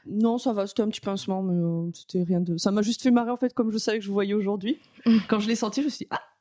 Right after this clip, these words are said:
Speaker 1: <laughs> je leur dirai. Et sinon, euh, depuis quelque temps avec Fanny, qui est pas là, euh, avec nous sur cet épisode, mais que, qui est là d'habitude, euh, on est à fond sur des, les bujots, les bullet journal.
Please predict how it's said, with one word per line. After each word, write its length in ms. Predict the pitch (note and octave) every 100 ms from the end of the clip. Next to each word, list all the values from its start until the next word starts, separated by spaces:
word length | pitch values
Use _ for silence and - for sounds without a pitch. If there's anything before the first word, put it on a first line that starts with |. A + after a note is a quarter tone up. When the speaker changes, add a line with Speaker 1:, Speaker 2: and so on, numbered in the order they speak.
| - - F#3+ - F#3
Speaker 1:
<laughs> 120 | -
je 100 | -
leur 80 | F3
dirai. 240 | F3 D3+ - - - _ - - - - -
Et 120 | - A3+
sinon, 460 | - B3+ C#4+ F4 -
euh, 540 | G#3+ G#3 G3+ G3 G3+ F#3+ - -
depuis 220 | G3 G#3
quelque 260 | G#3+ A#3+ A#3+
temps 220 | B3+ B3+
avec 340 | F#3 F3+ -
Fanny, 260 | E3+ E3+ G#3
qui 100 | -
est 20 | -
pas 120 | E3
là, 200 | E3 D#3+
euh, 140 | D3
avec 280 | C#3+ D3 D3+
nous 80 | E3
sur 180 | - E3+
cet 200 | D#3 -
épisode, 400 | C3+ D#3 A3 A3
mais 120 | C#3+ -
que, 140 | - - _
qui 80 | -
est 20 |
là 60 | D#3
d'habitude, 360 | C#3+ C#3+ B3+ - - - - - -
euh, 60 |
on 340 | D3+ D3+ D3+ D#3
est 80 | D3+
à 80 |
fond 160 | D3+ F#3+
sur 240 | F#3 E3+
des, 300 | C3+ C#3 C3 B2+ D3
les 120 | D#3+
bujots, 380 | D3+ E3 A3 -
les 100 | F#3+
bullet 260 | D#3+ D#3+ E3
journal. 360 | D3+ D#3+ F3